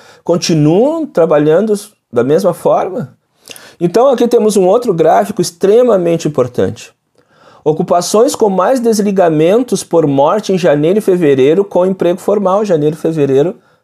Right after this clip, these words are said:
de dois mil e vinte e janeiro e fevereiro de dois mil e vinte e um. Janeiro e fevereiro de dois mil e vinte não estávamos em pandemia,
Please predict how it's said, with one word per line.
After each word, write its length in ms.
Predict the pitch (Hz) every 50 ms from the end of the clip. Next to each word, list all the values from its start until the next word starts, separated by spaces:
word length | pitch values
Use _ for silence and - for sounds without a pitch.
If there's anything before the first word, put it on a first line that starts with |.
| _ _ _ _ -
de 320 | 127 120 113 113 110 113
dois 240 | 120 120 113 113 110
mil 140 | 113 120 143
e 20 |
vinte 360 | 151 170 175 240 302 - - -
e 60 | 196
janeiro 320 | 214 202 196 185 175 185
e 20 | -
fevereiro 560 | 185 185 185 165 156 151 151 165 190 - - _ _ _ _
de 240 | 143 139 147 156 170
dois 180 | 190 190 190 185
mil 100 | 180 196
e 20 |
vinte 240 | 190 196 220 233 -
e 60 | -
um. 140 | 190 160 147 - - - _ _
Janeiro 280 | _ 139 131 127 127 127
e 20 |
fevereiro 320 | - 139 135 131 131 131
de 60 | 135 139
dois 100 | 143 147
mil 120 | 147 165
e 40 | 180
vinte 300 | 185 180 196 233 - 240
não 100 | 233 285
estávamos 600 | 320 - - - 165 165 170 190 170 175 175 170
em 120 | 160 170 190
pandemia, 840 | - - 185 190 190 180 202 208 208 196 185 165 143 117 101